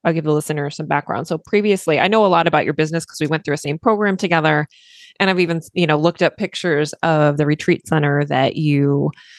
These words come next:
have previously run retreats at, and it just looks like a wonderful place just to, to find healing. Uh,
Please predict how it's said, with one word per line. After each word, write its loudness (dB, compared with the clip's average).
have 0
previously 0
run 0
retreats 0
at, 0
and 0
it -4
just -4
looks -6
like -16
a -2
wonderful -4
place -6
just -2
to, 2
to -2
find -2
healing. 0
Uh, 0